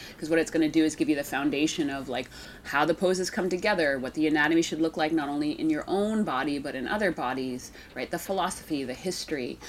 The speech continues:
And so that is, again, a great starter. I call it, like, the high school of, uh, or the intro of, um, of the,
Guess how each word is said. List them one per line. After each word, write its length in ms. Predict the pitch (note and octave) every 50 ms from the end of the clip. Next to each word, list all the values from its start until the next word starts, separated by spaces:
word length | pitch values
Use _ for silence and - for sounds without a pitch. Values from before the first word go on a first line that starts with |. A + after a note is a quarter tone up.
| - - - -
And 160 | - D3 D3+ D3+
so 380 | - E3 D3 C#3+ C#3+ C#3 A#2
that 420 | - D3+ E3 D3+ D3+ D#3+ D#3 - -
is, 320 | D#3+ D#3 D3+ D3 - - -
again, 280 | D#3+ D#3+ D#3+ D3+ D3 D3
a 60 | C#3
great 320 | C3+ - D3+ D3+ - -
starter. 480 | - - - - D3 C3+ C#3 C3+ C3+ B2
I 80 | A#2+ C3
call 240 | - - - A2
it, 80 | - -
like, 140 | - B2 -
the 80 | -
high 180 | C#3 - C#3 C3+
school 420 | - - - - C#3 C3 B2+ - - -
of, 380 | B2 A2+ A2+ A2 A#2+ - - -
uh, 300 | - B2+ G#2 E2+ D2+ -
or 160 | - D3 D3+
the 100 | C#3 D3
intro 540 | - - D#3+ D#3+ D3+ - E3 C#3+ C3 B2+ A#2 -
of, 340 | F#2+ A2+ G#2+ A2+ B2 - -
um, 400 | - E2+ F2+ G2 F#2 F#2 F2 F2 - - - - - - - - - - - - -
of 200 | D#3 D3+ C#3 C3+
the, 160 | D3 C#3+